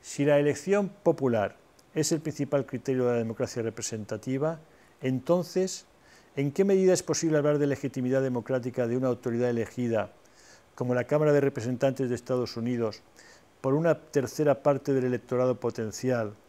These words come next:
o como en el caso del reciente gobierno local británico y de las elecciones al Parlamento Europeo, por algo así como el diez o el veinte por ciento del electorado?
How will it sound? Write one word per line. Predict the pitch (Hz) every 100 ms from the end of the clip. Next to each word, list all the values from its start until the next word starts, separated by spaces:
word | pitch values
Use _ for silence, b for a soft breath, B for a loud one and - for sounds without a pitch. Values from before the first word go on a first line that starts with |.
| _ B B B -
o | 131
como | 143 131 131
en | 127
el | 117
caso | 156 151 165
del |
reciente | 143 135 147 135
gobierno | 123 127 131 123
local | 117 110 120
británico | 107 107 123 117 110 107 98 - B B _
y | 123
de |
las | 120 -
elecciones | 120 110 139 135
al | 131
Parlamento | 123 123 120 120 117
Europeo, | 113 107 120 117 101 - B B B B
por | 123
algo | 135 151
así | 139 - 139
como | 139 127
el | 120
diez | 123 135
o | 131
el | 123
veinte | 123 123
por | 113 113
ciento | - 120 - 117
del | 110
electorado? | 107 104 113 120 131 165